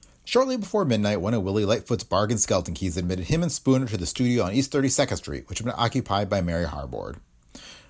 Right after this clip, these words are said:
Willie looked like a happy and hopped-up housebreaker. Spooner resembled a burglar who's quite sure the cops will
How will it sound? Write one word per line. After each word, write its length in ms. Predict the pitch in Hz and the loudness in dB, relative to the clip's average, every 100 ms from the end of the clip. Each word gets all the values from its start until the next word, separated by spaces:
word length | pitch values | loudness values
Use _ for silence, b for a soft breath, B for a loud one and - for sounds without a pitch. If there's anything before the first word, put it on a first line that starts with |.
| _ | _
Willie 200 | 82 98 | -2 0
looked 200 | 98 - | 2 2
like 140 | 123 | 2
a 60 | 117 | 2
happy 340 | 104 131 156 | 2 0 2
and 100 | 101 | -2
hopped-up 360 | - 123 - 135 | 2 2 4 0
housebreaker. 680 | - 82 - 80 76 - - _ _ _ | 2 0 -2 -6 -6 -10 -14 _ _ _
Spooner 400 | - - 233 165 | -16 2 4 4
resembled 360 | 92 90 101 95 | 4 2 2 2
a 40 | |
burglar 340 | 87 101 104 110 | 2 0 2 -2
who's 100 | 90 | 0
quite 260 | - 151 | 0 2
sure 140 | - 143 | 2 0
the 80 | |
cops 320 | 139 107 123 - | 0 -2 -2 -4
will 160 | 67 | -10